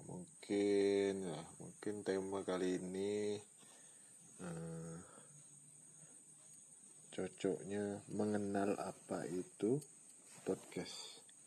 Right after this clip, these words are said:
Oke. Temanya mengenal apa itu podcast.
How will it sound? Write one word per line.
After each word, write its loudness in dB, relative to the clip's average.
Oke. -10
Temanya 2
mengenal 4
apa -8
itu -2
podcast. -6